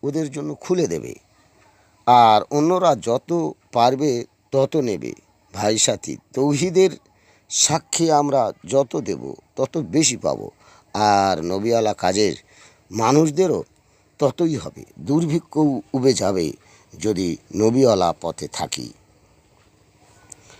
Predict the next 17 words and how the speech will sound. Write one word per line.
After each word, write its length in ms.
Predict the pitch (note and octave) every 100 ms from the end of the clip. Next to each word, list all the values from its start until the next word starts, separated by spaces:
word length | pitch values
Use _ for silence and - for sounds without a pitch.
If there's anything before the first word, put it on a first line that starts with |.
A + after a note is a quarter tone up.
| - - _
কোরআন 300 | - D3 F3+
হাদিসের 420 | F3+ F#3 F#3 G3
দৃষ্টিতে 500 | A2+ C3+ - F3 E3+
দৈনন্দিন 640 | C3 B2+ C3 D#3+ E3+ E3+ D#3+
জীবনে 380 | D3 D#3 D3+
তাবলিগে 480 | C3+ B2 A2 C3+ C#3+
আছে 520 | B2+ A#2+ - G2+ F#2 - _ -
পাঁচটি 480 | A#2+ D#3+ - F#3 F3+
আমল 460 | A2+ B2 C#3+ E3+ - _ _ -
বেশি 360 | G2+ C3 - G#2
করা। 280 | - C2 - _ _ _ _ _ _ _ _ _ _ _ _ _ _ -
করতে 500 | A2+ A#2 - E3+ E3+
হো, 320 | D3+ E3 E3 - _ _ _ _ - _ D2+
ডরতে 560 | F#2 G2+ - - D#3+
হো, 320 | D3 D#3 D3+ - _ _ _ _ _ _ _ _
রোতে 520 | F2+ G#2+ A2 - D#3+ E3
হো, 360 | D#3+ E3 D3+